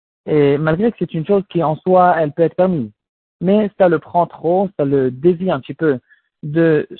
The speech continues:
sa concentration à la Avodat Hashem, alors dans ce cas-là, il va prendre sur lui de freiner. Donc même si c'est par exemple, on parle de manger,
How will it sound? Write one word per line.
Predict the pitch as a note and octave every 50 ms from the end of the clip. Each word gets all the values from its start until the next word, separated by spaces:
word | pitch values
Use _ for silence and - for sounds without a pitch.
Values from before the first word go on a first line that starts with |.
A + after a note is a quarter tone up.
| - _ -
sa | C3 B2 A#2
concentration | - D3+ C3+ E3 D3 - C#3 B2 - D3+ C#3+ B2+
à |
la | A#2 A2+
Avodat | A2 A2+ A2+ A2 G#2
Hashem, | - G2+ - - D3 E3 G3+ A#3+ _ _ _ _ _ _ _ _ _ _ _ _ _ _ _ _ _ -
alors | E3+ D#3+ D#3 D#3
dans | F3 F#3 -
ce | -
cas-là, | - - B2+ A#2 C3 D#3 E3+ B3 _ -
il | G3+ F#3+ F#3
va | D#3+ E3+ E3 D#3 D3+ D3+ - _ _ _ _ _
prendre | - - A3+ A3 G#3+
sur | - E3 C#3
lui | B2 B2+ F3 - -
de | F3 F3+
freiner. | E3 - - E3 C3+ B2 A2+ C3 A3 - _ _ _ _ _ _ _ _ -
Donc | - C3 C3 -
même | D#3 F3 F#3+ F3+ -
si | - E3 -
c'est | D#3 D3
par | - B2+
exemple, | C3 B2+ D3 D3 C3 - _ _ _ _ _ _
on | - B2
parle | A2+ C3+ B2 A#2+
de | A#2+
manger, | A2 A2 A2 A2 C3+ E3 G3+